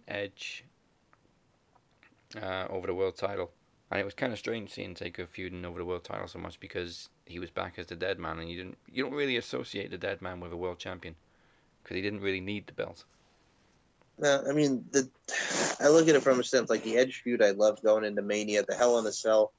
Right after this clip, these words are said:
Speaker 2: where he freaking chokeslammed <laughs> it through the ring at SummerSlam was great. It, it's interesting because around that time in oh eight, oh seven, you had the Batista feud, you have the Edge feud. Uh,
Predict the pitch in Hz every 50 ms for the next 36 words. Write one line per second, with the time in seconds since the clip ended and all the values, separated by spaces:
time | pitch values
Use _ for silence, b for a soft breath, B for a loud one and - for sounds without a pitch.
0 | _ _ _ - 107 107 104 98 - 110 104 104 104 98 - 117 107 104 - -
1 | - - - - - _ 127 127 - - 127 123 110 107 107 110 113 110 104 101
2 | - - 110 107 110 110 107 104 - 113 110 110 107 104 101 98 - _ 104 104
3 | 110 113 - - _ _ _ _ _ _ - 139 - - 156 165 - 190 185 -
4 | 185 196 190 160 139 - - 110 104 104 104 107 104 117 113 107 110 117 123 127
5 | 123 120 113 107 - - 120 117 117 110 107 107 107 110 110 110 107 104 101 98
6 | - 113 107 98 101 104 107 107 117 113 110 107 110 101 104 - - 117 110 104
7 | - - 101 - - 110 110 107 104 101 101 107 110 104 101 101 - - 104 104
8 | 104 101 - - - - 104 107 107 107 107 - b b b b b _ _ -
9 | 110 107 107 107 104